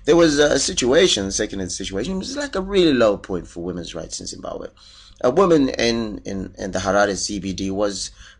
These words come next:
pretty much stripped. Now, this thing was on video evidence, stripped. Like, there were only, like, two, three people in the crowd who were trying to help her. You know, shout out to those two men. But the video went, did, went viral once again. A woman, like,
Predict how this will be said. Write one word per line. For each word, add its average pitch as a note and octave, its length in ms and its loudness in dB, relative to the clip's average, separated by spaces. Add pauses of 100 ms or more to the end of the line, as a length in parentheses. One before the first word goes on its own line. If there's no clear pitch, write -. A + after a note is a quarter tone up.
pretty C4 160 -2
much G3 240 2
stripped. - 400 2
Now, B2+ 180 4
this D#3 240 -4
thing D#3 160 0 (120)
was A#2+ 140 -2
on G#2+ 140 -2
video A#2 440 0
evidence, - 440 -12
stripped. - 600 -2 (200)
Like, - 280 -10 (560)
there F3 120 6
were - 20 8
only, A3+ 160 4
like, D3 260 6
two, A2+ 300 -2
three C3+ 300 2
people A#2+ 340 -4
in F#2+ 60 -2
the F2 80 -2
crowd E2+ 260 -2
who E2 60 -6
were E2+ 40 -8
trying F2+ 260 -6
to F2+ 120 -14
help F2 240 -8
her. D#2+ 160 -12 (880)
You A2+ 80 -2
know, F#2+ 80 0
shout A#2+ 220 4
out A2+ 120 6
to G2+ 80 -8
those F#2+ 220 -2
two F#2+ 220 -4
men. F#2 400 -4
But - 360 -6
the C#3+ 80 2
video D#3 320 2
went, A#2+ 320 2
did, A#2+ 260 -2
went A2+ 220 0
viral G2+ 380 0
once G1+ 240 -10
again. G1+ 320 -12 (720)
A - 80 -4
woman, C3 560 4
like, - 480 2